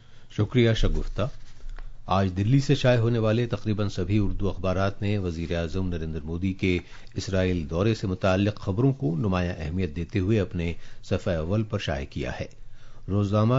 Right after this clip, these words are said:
ہندوستان ایکسپریس کی شہ سرخی ہے، مودی اسرائیلی پارلیمنٹ سے خطاب کرنے والے پہلے ہندوستانی وزیر اعظم بنے۔ وہیں روزنامہ انقلاب نے اسرائیلی پارلیمنٹ سے وزیر اعظم مودی کے اس بیان کو اس شہ سرخی کے ساتھ شائع کیا ہے کہ دہشت گردی کے لیے دنیا میں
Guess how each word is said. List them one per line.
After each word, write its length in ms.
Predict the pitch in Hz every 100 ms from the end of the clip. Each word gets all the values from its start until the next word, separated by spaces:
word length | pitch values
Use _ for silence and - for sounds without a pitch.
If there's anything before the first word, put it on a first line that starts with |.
| 123
ہندوستان 420 | 98 98 110 107
ایکسپریس 480 | 98 - - 110 107
کی 100 | -
شہ 180 | 104 107
سرخی 360 | - 101 110 98
ہے، 160 | 113
مودی 480 | 123 90 92 101 101 107
اسرائیلی 560 | 107 - 85 87 95 101
پارلیمنٹ 500 | 98 82 78 87 92
سے 100 | -
خطاب 360 | 87 85 80 -
کرنے 200 | 76 78
والے 260 | 85 85
پہلے 400 | 87 110 107 87 - - - -
ہندوستانی 480 | 101 92 - 80 71
وزیر 340 | 69 71 78 82
اعظم 260 | 98 117
بنے۔ 220 | 107 104 156 - - - - -
وہیں 160 | 110
روزنامہ 420 | 117 113 107 123 151
انقلاب 520 | 147 - 104 113 127
نے 140 | 143
اسرائیلی 400 | 131 - 101 101
پارلیمنٹ 540 | 110 95 87 92 110 107
سے 120 | 147
وزیر 340 | 139 95 92
اعظم 240 | 87 85 85
مودی 240 | 87 104
کے 140 | 98
اس 100 | 90
بیان 340 | 80 76 90 110
کو 240 | 104 76 - - - -
اس 200 | 110 -
شہ 200 | - 101
سرخی 340 | - 98 - 135
کے 120 | 117
ساتھ 260 | - 85
شائع 200 | - 80 80
کیا 200 | - 101
ہے 80 | 104
کہ 100 | 98
دہشت 480 | 80 85 92 71 73
گردی 220 | 82 113
کے 120 | 104
لیے 100 | 95
دنیا 300 | 80 92 123
میں 180 | 92